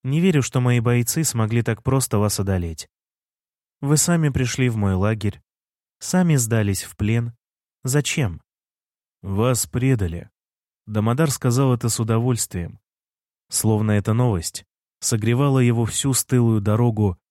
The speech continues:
до королевского шатра. "Горд вам больше не принадлежит". Тит Дага вспомнил свои старые клятвы и вывесил воронью тряпку на стену?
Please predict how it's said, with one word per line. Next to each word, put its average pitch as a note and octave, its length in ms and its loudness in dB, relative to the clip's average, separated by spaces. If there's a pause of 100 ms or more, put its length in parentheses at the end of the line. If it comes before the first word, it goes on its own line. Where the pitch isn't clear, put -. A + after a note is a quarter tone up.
(120)
до A2+ 160 -2
королевского G#2 640 -2
шатра. E2+ 500 -6 (880)
"Горд A#2 440 0
вам A2 300 0
больше A2 340 2
не G#2 140 2
принадлежит". F#2+ 840 0 (1300)
Тит D3+ 300 -2
Дага D3 300 2
вспомнил C#3+ 520 0
свои B2+ 240 0
старые B2+ 440 0
клятвы A#2 580 0 (440)
и A#2+ 120 2
вывесил B2+ 540 2
воронью A#2 440 0
тряпку A#2 400 -2
на A2 120 0
стену? C3 520 -4